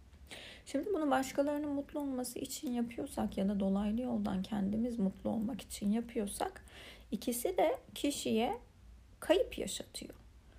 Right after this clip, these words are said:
E, sürekli siz ilişkilerinizi "Ben kaybedeyim, o kazansın." diye yaşadığınızda buradan sağlıklı bir durum çıkma ihtimali var mı sizce?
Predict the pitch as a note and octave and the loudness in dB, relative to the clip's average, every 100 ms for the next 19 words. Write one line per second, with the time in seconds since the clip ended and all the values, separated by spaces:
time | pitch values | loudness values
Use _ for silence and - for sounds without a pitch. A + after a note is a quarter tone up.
0 | - - A#3 A#3 - C5 G4 E4 - C#4 | -20 0 0 2 4 4 4 -2 -4 -2
1 | C#4 C#4+ - - B3+ C4 C4 C4 B3+ C#4 | -2 -4 -4 -4 0 0 -2 -2 0 0
2 | C#4+ - B3 A#3 A#3 A#3 B3+ B3+ C4 C#4+ | 0 0 2 2 2 0 -2 -2 -2 -2
3 | A#3 F#3 F#3+ G#3 F#3 - - A#3 A#3 A#3 | 0 0 -2 -4 -4 -4 -2 -2 0 0
4 | A3 F#3+ F#3+ B3 C4+ A#3+ B3+ C#4 D4 A#3+ | 2 2 2 2 2 2 2 -2 -2 2
5 | A3 A#3 - C4+ B3+ G#3+ A3 C4+ - - | 4 2 0 -4 -2 0 0 -2 -6 -2
6 | G3+ G#3+ - G#3 G3 G3 G3 A#3 G#4+ D#4+ | 0 0 -2 0 2 2 2 0 0 0
7 | - G#3+ G#3 - | -2 -4 -6 -10